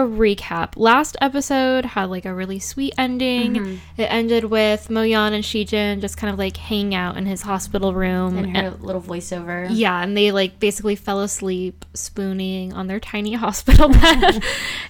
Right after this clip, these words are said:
Speaker 1: And it was really cute. Um, yeah, and like you said, she had a really sweet voiceover. So now,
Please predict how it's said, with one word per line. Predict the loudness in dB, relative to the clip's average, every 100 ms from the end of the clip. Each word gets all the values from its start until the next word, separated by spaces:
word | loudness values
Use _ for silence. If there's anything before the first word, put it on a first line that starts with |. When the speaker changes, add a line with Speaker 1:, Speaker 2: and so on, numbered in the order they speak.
| 0
Speaker 1:
And | 2 4
it |
was | 4
really | 6 6 4
cute. | 0 -6 -6 -12 -20 -20 -20 -20 -10 -2
Um, | 0 0 -2 -4
yeah, | -4 -2
and | -2
like | -2 -2
you |
said, | -8 -6
she | -6
had | -4
a |
really | -2 -2
sweet | -4 -8 -8
voiceover. | -6 -6 -6 -6 -6 -6 -6 -8 -20 -20 _
So | -8 -4
now, | -2 0 0 0 0 -2 -4